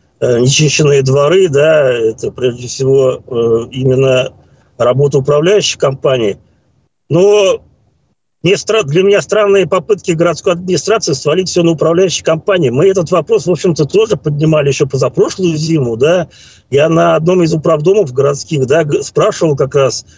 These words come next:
м, городские власти, которые заявляли о стопроцентной готовности к зиме, я спрашивал у них: «А какой у вас комплект дворников в управляющей компании? Есть у вас эти данные?» «Да, есть». «Какой комплект?» «Тридцать процентов».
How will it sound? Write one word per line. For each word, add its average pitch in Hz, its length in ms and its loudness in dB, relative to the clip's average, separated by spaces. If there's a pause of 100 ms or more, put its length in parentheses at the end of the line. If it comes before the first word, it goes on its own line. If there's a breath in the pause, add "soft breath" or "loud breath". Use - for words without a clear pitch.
(300 soft breath)
м, 135 220 0
городские 156 480 0
власти, 185 280 -2
которые 147 360 0
заявляли 156 420 2
о 143 160 0
стопроцентной 151 600 -2
готовности 143 540 -2
к 123 60 -14
зиме, 143 340 -2
я 156 120 2
спрашивал 170 420 0
у 147 60 2
них: 139 240 -2 (240 soft breath)
«А 120 100 -4
какой 220 260 0
у 285 40 0
вас 247 160 0
комплект 226 520 -2
дворников 156 680 0
в 123 40 -8
управляющей 156 480 -2
компании? 139 540 0
Есть 233 320 -2
у 233 40 0
вас 202 180 2
эти 156 160 -2
данные?» 131 480 0 (340 soft breath)
«Да, 226 160 0
есть». 185 460 0 (200)
«Какой 196 320 2
комплект?» 139 500 -2
«Тридцать 302 280 -6
процентов». 143 600 -2